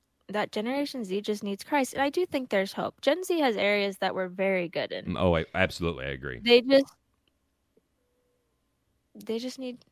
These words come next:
Speaker 1: Christ. <laughs> Like,
Speaker 2: <laughs>
Speaker 1: like
Speaker 2: Yeah.
Speaker 1: every generation.
Speaker 2: Well, it can, can make a huge difference.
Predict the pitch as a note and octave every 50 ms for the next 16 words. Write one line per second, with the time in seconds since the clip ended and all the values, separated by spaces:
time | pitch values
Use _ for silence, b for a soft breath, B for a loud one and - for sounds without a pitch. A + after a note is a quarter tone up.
0 | - _ - - C4 C#4 A3+ - - - - F4 G#4 G4+ F#4+ F#4+ - - F#4+ A4
1 | - - C#3+ - - B2+ - - B2 - - A#2 A2 - C3 B2+ G#2+ G#2 - A#3+
2 | A3+ D#4+ C#4 A#3 G#3 G3 G3+ D#3+ - C#3 C3+ C#3+ C#3+ D3 E3 D3+ C3 - - -
3 | - C3+ C3 C3+ - G#2 - C3+ C3+ C3 C3+ C3+ - - A#2 F#2 A2+ B2 A#2+ G2+
4 | F#2 A2 A2 F#2+ - F#2+ F2+ E2 - -